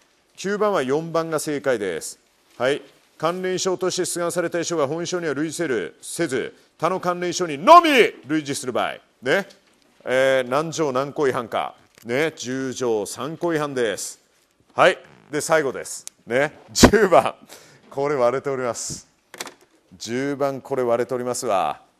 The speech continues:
もうね、時間がないからぶっきらぼうに聞きますよ。ね。いいですか？十番はね、二か四で割れております。はい。じゃあちょっと聞きますわ。あ、十番はね、誤ってるものはどれかですね。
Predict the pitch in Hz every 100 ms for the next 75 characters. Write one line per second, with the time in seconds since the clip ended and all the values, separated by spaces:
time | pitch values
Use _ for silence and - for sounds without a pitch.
0 | _ 131 127 120 110 90 113 120 131 127
1 | 131 123 113 90 110 - 123 117 117 107
2 | - 117 110 110 82 69 101 - - 107
3 | 123 127 - _ _ 110 113 - 90 98
4 | 110 - 113 156 160 131 104 104 71 _
5 | _ _ _ 120 147 170 139 123 135 107
6 | 92 92 82 73 - - - - - -
7 | - 104 104 - - - _ - 113 117
8 | 107 - 113 98 - 69 - _ _ -
9 | 104 98 120 117 107 90 85 110 117 117
10 | - 107 110 107 92 92 85 73 - 110
11 | 156